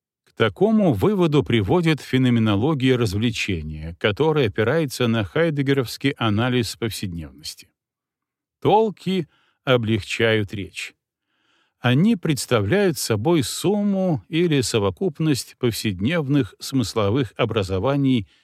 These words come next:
и очевидностей. Беспочвенность толков не запирает им доступа в публичность, но благоприятствует ему.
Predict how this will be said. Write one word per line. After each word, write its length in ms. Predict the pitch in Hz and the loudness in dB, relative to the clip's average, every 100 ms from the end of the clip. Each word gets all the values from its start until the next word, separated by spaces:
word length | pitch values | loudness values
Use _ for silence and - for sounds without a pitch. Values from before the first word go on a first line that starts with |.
| _ | _
и 160 | 127 135 | -4 -2
очевидностей. 1000 | 135 113 - 95 90 82 - - - - _ _ _ _ _ _ _ _ _ _ _ | -2 -2 -2 -4 -4 -8 -14 -18 -18 -20 _ _ _ _ _ _ _ _ _ _ _
Беспочвенность 1080 | 113 127 - - 214 190 156 165 147 - - | -2 0 0 0 0 0 0 2 2 0 -4
толков 600 | 185 208 160 156 131 - | 0 2 2 0 0 -2
не 220 | 139 139 139 | 0 2 2
запирает 840 | 113 120 123 123 180 156 123 - - | 2 0 0 2 2 2 0 -4 -2
им 340 | 139 135 104 | 0 2 0
доступа 540 | 117 170 - - 135 | 0 -2 -2 -6 -4
в 80 | 120 | -4
публичность, 760 | - 117 151 - - 120 - - _ _ _ - | -4 -6 -4 -4 -2 -2 -2 -14 _ _ _ -4
но 280 | 98 170 202 | 0 2 0
благоприятствует 1160 | 120 143 131 113 110 98 151 - - 87 85 | 2 2 2 0 -2 -2 -2 -4 -10 -14 -16
ему. 280 | - 80 _ | -18 -20 _